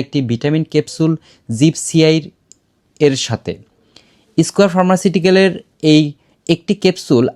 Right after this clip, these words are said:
আপনার শরীরের গুরুত্বপূর্ণ তিনটি ঘাটতি পূরণ করবে। এটি কেন খাবেন, এর কাজ কি, তা জানতে পুরো ভিডিওটি দেখুন। উৎপাদন ও এটি কিভাবে কাজ করে। জিপ সিআই এর নামটা খেয়াল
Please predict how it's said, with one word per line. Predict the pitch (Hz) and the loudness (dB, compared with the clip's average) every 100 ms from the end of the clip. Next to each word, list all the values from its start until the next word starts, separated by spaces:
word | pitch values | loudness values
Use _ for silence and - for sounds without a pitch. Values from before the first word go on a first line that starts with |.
| 135 | -4
আপনার | - 170 160 | -2 -2 -2
শরীরের | - 160 170 170 143 | 0 2 2 2 0
গুরুত্বপূর্ণ | 113 151 - 156 175 170 170 - | 0 -2 -2 -6 -2 0 -2 -2
তিনটি | 156 143 160 123 | -2 0 -2 -2
ঘাটতি | 123 - 143 | -4 -4 -4
পূরণ | 143 139 120 | 0 0 2
করবে। | 113 92 - _ _ - _ - | -2 -2 -10 _ _ -20 _ -4
এটি | 160 202 175 | 0 0 2
কেন | 170 | 0
খাবেন, | 175 175 165 190 180 - _ - | 2 0 0 -2 -2 -10 _ -2
এর | 147 151 143 | 0 0 0
কাজ | 156 156 - - | 0 -2 -4 -6
কি, | 180 180 - _ _ - | -2 -2 -6 _ _ 0
তা | 160 | 0
জানতে | 175 170 - 104 104 - _ _ | 2 -2 -2 -2 -4 -12 _ _
পুরো | 175 180 185 147 | 2 4 4 4
ভিডিওটি | 143 143 143 147 | 2 2 0 0
দেখুন। | 107 - 98 - 190 | -2 -4 -10 -2 0
উৎপাদন | 202 208 190 208 208 - 185 | 0 0 2 2 0 -4 0
ও | 175 156 151 | 2 2 0
এটি | 160 170 | -2 -4
কিভাবে | 160 151 143 151 | 0 2 2 0
কাজ | 139 - - | -2 -6 -4
করে। | 104 92 - _ - 123 | -4 -6 -14 _ -12 -6
জিপ | 120 190 - | 0 0 0
সিআই | - 208 208 208 208 | 0 2 4 4 4
এর | 208 190 156 | 4 4 2
নামটা | 147 160 - 196 - | 2 0 -2 -2 0
খেয়াল | 180 185 | 2 2